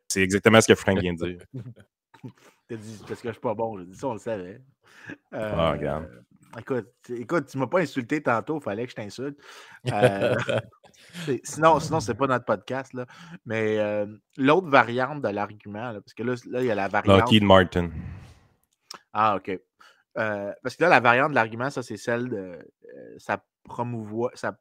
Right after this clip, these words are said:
Speaker 2: promeut, j'oublie tout le temps le mot, là. J'ai, j'ai, ça, j'ai de la difficulté. C'est un des verbes que j'ai de la difficulté. Je pense que c'est le, c'est ça promeut, le, le mot. Je le trouve absolument atroce, si c'est ça.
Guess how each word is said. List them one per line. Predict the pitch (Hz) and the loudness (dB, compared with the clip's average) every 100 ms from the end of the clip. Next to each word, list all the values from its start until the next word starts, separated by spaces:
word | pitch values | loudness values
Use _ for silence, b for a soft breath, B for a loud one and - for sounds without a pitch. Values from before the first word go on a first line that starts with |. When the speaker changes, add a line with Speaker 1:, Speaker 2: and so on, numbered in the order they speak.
| - | -12
Speaker 2:
promeut, | - 110 107 113 135 131 | -8 -8 -6 -8 -8 -10
j'oublie | 107 104 | -14 -16
tout | 120 | -16
le | |
temps | 120 131 | -12 -10
le | 117 | -10
mot, | 92 92 98 | -10 -14 -18
là. | 104 | -18
J'ai, | - 98 98 | -16 -16 -16
j'ai, | 104 98 | -18 -20
ça, | - 127 | -14 -14
j'ai | 113 | -10
de | |
la | 95 | -12
difficulté. | 92 - - 92 98 95 | -12 -18 -20 -16 -10 -10
C'est | 95 | -8
un | 123 | -6
des | 120 | -4
verbes | 110 113 101 | -4 -6 -8
que | 104 | -14
j'ai | 101 | -14
de | 95 | -12
la | 92 | -14
difficulté. | - _ - - 107 | -16 _ -20 -18 -20
Je | - - - | -20 -20 -4
pense | 151 | -2
que | 151 | 0
c'est | |
le, | 107 92 | -2 -4
c'est | - 98 | -10 -8
ça | - 104 | -6 -6
promeut, | - 127 113 107 123 - _ _ | -4 -2 -2 -4 -8 -12 _ _
le, | 101 92 85 90 | -10 -8 -8 -10
le | 98 95 | -8 -8
mot. | 95 104 120 | -8 -10 -10
Je | 110 | -10
le | 92 | -8
trouve | 107 | -8
absolument | 95 - 120 110 | -8 -8 -6 -6
atroce, | 98 - 110 | -8 -10 -12
si | - - | -12 -14
c'est | 107 | -14
ça. | 92 107 | -12 -12